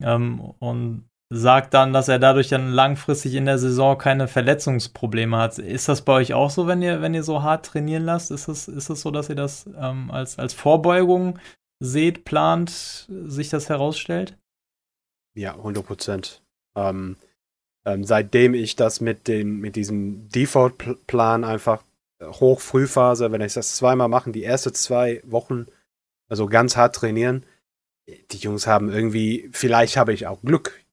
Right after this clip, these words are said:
Speaker 2: ich weiß es nicht natürlich, ne, aber die Jungs haben da eine Verletzungsresistenz,
Speaker 1: Okay.
Speaker 2: ähm,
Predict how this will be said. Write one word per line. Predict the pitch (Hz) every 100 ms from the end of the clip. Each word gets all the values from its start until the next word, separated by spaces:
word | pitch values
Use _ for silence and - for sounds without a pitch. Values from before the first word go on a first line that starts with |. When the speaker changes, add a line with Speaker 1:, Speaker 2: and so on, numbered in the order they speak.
| _ -
Speaker 2:
ich | -
weiß | 135 117
es |
nicht | - 127 117
natürlich, | 104 113 113 104
ne, | 110 -
aber | 110 110 104 - - - _
die | 123 110 101
Jungs | 104 110
haben | 113 110
da | 110 107
eine | 110 110 107 104 107 110 - - 117 127 - 117 101 101 98
Verletzungsresistenz, | - - 117 110 104 - 107 101 - - -
Speaker 1:
Okay. | 117 98 98 117
Speaker 2:
ähm, | 101 95 78